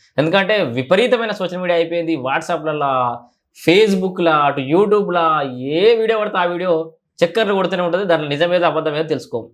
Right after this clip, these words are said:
సామాన్యులమే కాదు, ఆఖరికి ఒక కార్పొరేటర్ నిన్న, ఆ, మల్కాజిరి కార్పొరేటర్ శ్రవణ్ అరెస్ట్ అయ్యిండు కదా. ఎందుకు అరెస్ట్ అయ్యిండు? అంతకంటే ముందు ఏదో పాత వీడియోను మొన్న ఎన్నికల ముందు సర్క్యులేట్ చేసిండు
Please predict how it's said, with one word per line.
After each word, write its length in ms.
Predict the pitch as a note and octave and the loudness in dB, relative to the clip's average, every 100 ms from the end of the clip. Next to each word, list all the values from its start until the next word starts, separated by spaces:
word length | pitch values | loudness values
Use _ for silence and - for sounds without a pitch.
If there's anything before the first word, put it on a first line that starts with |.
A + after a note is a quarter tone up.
| _ _ | _ _
సామాన్యులమే 760 | - D#3+ E3+ G#3+ A#3 A3+ A3 G#3 | -2 2 2 2 0 0 0 0
కాదు, 220 | F#3+ G#3 | 0 0
ఆఖరికి 380 | F3+ F3+ F3 F3+ | 0 0 -2 0
ఒక 300 | D#3+ D3+ - | -2 -2 0
కార్పొరేటర్ 680 | C#3+ E3+ F#3 F#3 F3 E3+ D#3 | 0 0 0 0 0 0 -2
నిన్న, 380 | D3 C3 A#2+ - _ _ | -4 -6 -8 -12 _ _
ఆ, 40 | A#2+ | 0
మల్కాజిరి 480 | B2+ E3 G3+ G#3 G3 | 2 2 2 0 0
కార్పొరేటర్ 500 | F#3 E3+ F#3 F#3 - | 0 0 -2 -2 -4
శ్రవణ్ 240 | D#3+ F3+ | -2 0
అరెస్ట్ 220 | E3+ E3+ | 0 0
అయ్యిండు 200 | F3 F3 | 0 2
కదా. 220 | F3 G#3+ F#3 | 2 -2 -8
ఎందుకు 220 | D3 F3 F#3+ | -8 -2 0
అరెస్ట్ 240 | F#3 F#3 | 0 0
అయ్యిండు? 420 | F3+ F3 G3 F#3+ - _ _ _ _ _ _ _ _ D#3 | -2 0 -2 -6 -18 _ _ _ _ _ _ _ _ 2
అంతకంటే 420 | E3+ A#3 A#3 A#3 | 4 2 2 0
ముందు 220 | G#3+ G#3 | 0 0
ఏదో 140 | G3+ F#3+ | -2 0
పాత 360 | F#3 F#3 A#3+ | 2 2 2
వీడియోను 380 | A#3+ A3+ A3 A#3 | 0 2 2 2
మొన్న 200 | G#3 G3 | -2 -2
ఎన్నికల 320 | F#3 G3 A3 | -2 0 0
ముందు 300 | G3+ F#3+ F#3+ | 0 -2 -4
సర్క్యులేట్ 460 | G3+ E3+ E3+ G3 F3+ | 0 0 0 -4 -2
చేసిండు 640 | F3 E3 D#3+ D#3+ F#3 - | -4 -4 -4 -2 -2 -4